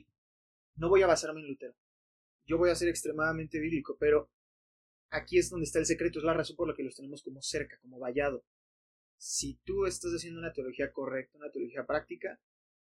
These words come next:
aunque digas que no estás, eh, dispuesto a aceptar que eres luterano, calvinista, de Spurgeon, de Jonathan Edwards, de Lloyd Jones, de quien tú quieras, vas a caminar por el mismo sendero que ellos caminaron en su momento.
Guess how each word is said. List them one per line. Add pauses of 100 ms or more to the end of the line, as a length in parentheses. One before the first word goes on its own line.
aunque
digas
que
no
estás,
eh,
dispuesto
a
aceptar
que
eres (500)
luterano,
calvinista,
de
Spurgeon,
de
Jonathan
Edwards,
de
Lloyd
Jones,
de
quien
tú
quieras, (840)
vas
a
caminar
por
el
mismo
sendero
que
ellos
caminaron
en
su
momento.